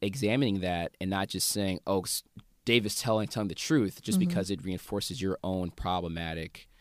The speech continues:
Speaker 1: uh, P O V. And I'm gonna flip Dave's words on him. I don't wanna cancel Dave Chappelle. And like he talked to, to Trump, I wanna give him a chance.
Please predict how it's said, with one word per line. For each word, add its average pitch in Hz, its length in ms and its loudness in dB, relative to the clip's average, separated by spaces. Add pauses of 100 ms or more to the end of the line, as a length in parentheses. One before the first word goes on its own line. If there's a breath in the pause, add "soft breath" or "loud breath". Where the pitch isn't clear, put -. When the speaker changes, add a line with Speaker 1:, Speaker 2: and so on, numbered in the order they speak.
(580 soft breath)
Speaker 1:
uh, 90 240 -2
P - 160 -4
O 85 80 -2
V. 110 340 0 (840 soft breath)
And 123 80 4
I'm 156 120 8
gonna 160 160 6
flip - 360 4
Dave's 143 260 6
words 135 220 2
on 85 120 2
him. 80 280 -4 (560)
I 147 200 4
don't 135 320 4
wanna 107 200 2
cancel - 420 -4
Dave - 200 -6
Chappelle. - 440 -10 (220)
And 90 220 -2
like 90 200 -6
he 107 260 -2 (120)
talked - 300 -6
to, - 120 -20
to 101 80 -8
Trump, 131 440 0
I 110 140 2
wanna 139 200 4
give 127 220 0
him 151 180 0
a 131 60 -2
chance. - 540 -6